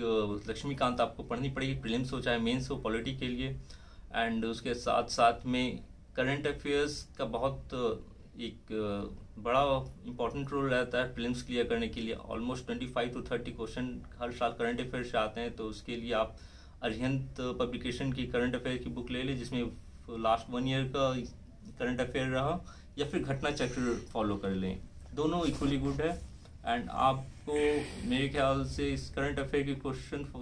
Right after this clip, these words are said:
solve करने में काफ़ी help मिलेगा इससे। साथ साथ में, अ, history के लिए इम्तियाज़ अहमद बिहार में बहुत चलती है, बिहार से रिलेटेड जीके भी है, लेकिन वो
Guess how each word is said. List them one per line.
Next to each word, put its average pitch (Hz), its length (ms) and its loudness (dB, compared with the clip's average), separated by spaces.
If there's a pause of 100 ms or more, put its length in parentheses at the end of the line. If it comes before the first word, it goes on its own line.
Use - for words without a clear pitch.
(380)
solve 135 240 4
करने 135 280 0
में 147 300 0
काफ़ी 123 320 2
help 117 200 0
मिलेगा 101 320 2
इससे। 95 440 -2 (460)
साथ 117 300 6
साथ 120 260 4 (100)
में, 120 320 0 (420)
अ, 117 320 -2
history 131 300 0
के 139 140 2
लिए 131 160 4
इम्तियाज़ 123 420 6
अहमद 135 220 4
बिहार 120 360 4
में 131 200 2
बहुत 123 280 0
चलती 131 320 0
है, 131 180 -2
बिहार 117 360 4
से 120 140 -6
रिलेटेड 117 380 -2
जीके 120 260 -4
भी 123 140 -6
है, 127 280 -2
लेकिन - 400 -10
वो 113 320 0